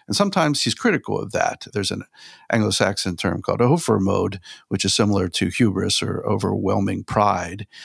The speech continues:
that makes you wanna just keep fighting for your own personal glory, even though your side is gonna lose.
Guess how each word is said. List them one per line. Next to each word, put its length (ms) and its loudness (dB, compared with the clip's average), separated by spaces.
that 180 -2
makes 320 -2
you 140 -8
wanna 320 -4
just 320 -4
keep 260 0
fighting 460 2
for 160 -4
your 180 -2
own 140 -4
personal 360 -2
glory, 460 -6
even 220 0
though 100 0
your 220 -4
side 300 -2
is 120 -2
gonna 240 -4
lose. 500 2